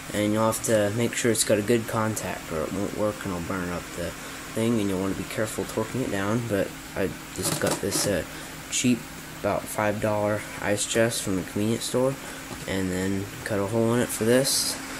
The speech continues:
and put a fan on the, each side, and,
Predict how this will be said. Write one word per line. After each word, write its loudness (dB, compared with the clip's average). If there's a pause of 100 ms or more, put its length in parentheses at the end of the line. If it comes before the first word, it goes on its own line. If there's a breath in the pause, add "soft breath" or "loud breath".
(400 loud breath)
and 0 (1300)
put -4
a -6
fan 4 (340)
on 0
the, 0 (200)
each 2
side, 4 (760)
and, -2